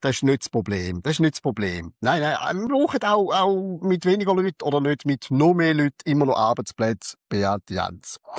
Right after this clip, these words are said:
Dann sage ich ja ganz kurz, wie es in der himmlischen Schöpfung so läuft. Es ist ja so, wenn Gott den Mensch erschafft, dann macht er so, lo, lo, lo, formt ihn,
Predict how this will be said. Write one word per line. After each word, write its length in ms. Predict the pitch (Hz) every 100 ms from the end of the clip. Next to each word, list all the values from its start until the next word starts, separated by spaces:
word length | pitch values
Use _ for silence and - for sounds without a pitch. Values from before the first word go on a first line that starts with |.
| - - -
Dann 240 | 208 240
sage 220 | 190 175 190
ich 60 |
ja 80 | 202
ganz 260 | 170 185 -
kurz, 380 | 170 202 - 156
wie 60 |
es 160 | 160 -
in 140 | - 147
der 80 | 131
himmlischen 360 | 175 190 -
Schöpfung 380 | 117 151 - 117
so 140 | -
läuft. 500 | 85 90 90 - - - - -
Es 140 | - 120
ist 80 | 202
ja 80 | 170
so, 180 | 208
wenn 120 | 214 143
Gott 180 | 180 -
den 60 | 135
Mensch 340 | 147 190 -
erschafft, 560 | - 135 113 208 - -
dann 80 | 117
macht 280 | 190 -
er 100 | 226
so, 120 | 226 170
lo, 260 | 302 359
lo, 100 | 277
lo, 260 | 190 214 214
formt 340 | 135 160 180
ihn, 140 | 180